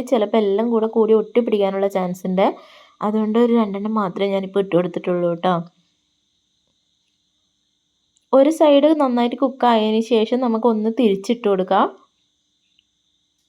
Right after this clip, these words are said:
ഒരുപാട്, ഉം, ഹൈ ഫ്ലെയിമിൽ ഇട്ട് കൊടുക്കണ്ട ട്ടോ. ആ, പെട്ടെന്ന് തന്നെ കരിഞ്ഞു പോകാനുള്ള ചാൻസ് ഉണ്ട്. അതുകൊണ്ട് ഒരു മീഡിയം ഫ്ലെയിമിൽ വെച്ചിട്ട് തന്നെ ഇതൊന്ന്, ആ, കുക്ക് ഫ്രൈ ചെയ്തെടുക്കാം.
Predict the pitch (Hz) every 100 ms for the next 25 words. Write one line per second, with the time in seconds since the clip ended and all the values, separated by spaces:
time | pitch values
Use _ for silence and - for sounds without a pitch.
0 | _ _ _ _ _ 240 254 269 277 320
1 | 349 294 240 - 226 226 233 226 247 302
2 | 277 269 269 240 226 220 202 196 190 190
3 | 202 202 - - - 196 196 202 202 208
4 | 226 233 233 196 196 214 262 240 214 208
5 | 208 202 180 185 185 180 269 - _ 214
6 | 220 226 240 254 254 262 262 240 220 214
7 | 214 - - 208 214 208 202 240 453 -
8 | - _ - 185 185 202 196 - 214 190
9 | 196 196 190 190 185